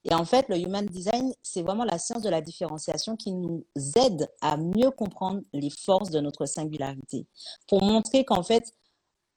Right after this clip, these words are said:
pour moi, en tout cas, dans mes croyances, on n'a pas de défaut.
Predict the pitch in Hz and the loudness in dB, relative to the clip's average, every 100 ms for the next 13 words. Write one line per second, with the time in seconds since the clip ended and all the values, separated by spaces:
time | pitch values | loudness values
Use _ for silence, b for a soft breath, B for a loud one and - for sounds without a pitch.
0 | _ - 277 269 277 214 170 - 151 139 | _ 0 2 4 2 0 -2 -4 -4 -4
1 | 139 175 247 - 214 185 185 240 - _ | -8 -6 -6 -4 -4 -6 -12 -14 -18 _
2 | _ - 185 196 254 214 185 202 - 175 | _ -10 -6 -2 0 -2 -4 -6 -4 -6